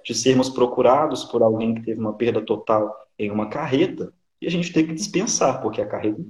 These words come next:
tem um valor muito superior a isso, né? Mas, de fato, a grande maioria das pessoas, elas têm um processo muito inferior a vi-, a vinte e dois mil, né, que atualmente é o teto.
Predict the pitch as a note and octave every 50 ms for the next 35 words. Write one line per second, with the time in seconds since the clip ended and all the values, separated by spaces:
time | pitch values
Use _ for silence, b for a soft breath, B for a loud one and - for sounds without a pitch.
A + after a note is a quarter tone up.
0 | - _ D#3+ D#3 B2 A#2+ A2+ A2+ A#2+ B2 A#2+ A#2 A2+ A#2 A#2 B2+ D3+ E3+ - E3+
1 | - - - B2+ - C3 A#2+ A2+ G#2+ G#2 G#2+ A2 - - - C#3 C3+ C#3+ B2+ A2
2 | G#2 G#2 - - - - _ _ _ - G2 G#2 A#2 A2+ b b b b b b
3 | b _ _ A2 B2+ C3+ C3+ - - - - - C#3+ C#3 F#3+ A#3+ - - - A#2
4 | - - - A#2+ A#2+ A#2 A#2 C#3 E3 A#3+ C4 A3+ G3+ F3 D#3+ C#3+ C3+ B2+ A#2+ B2
5 | A#2 A2 A2+ C3+ F3+ A#3 C4+ A#3+ D#3 A#2 G#2+ - - F#2+ - - - B2 D3 E3+
6 | E3 A#2 - - - - _ _ _ _ - - - C4+ - - - B2 A#2+ B2
7 | A#2+ A2+ A#2 A#2 A#2 D#3 E3+ - - D4+ D#4+ G3 E3 D#3 D#3+ F#3 A#3+ D#4+ - -
8 | F3 E3 - C3 A2+ G#2+ G#2 G2+ G#2 G2+ F#2+ G2 F#2+ - G#2+ - - G2+ G2 -
9 | C3+ - - - - B2+ B2 B2 A2+ A2 A2 A2 A2+ A2+ G#2+ G#2 G#2 G#2 A2+ A2+
10 | A#2 - - _ - A2 G2+ G#2 G#2+ G#2+ - - A2 A#2+ - - G#2 F#2 - -
11 | -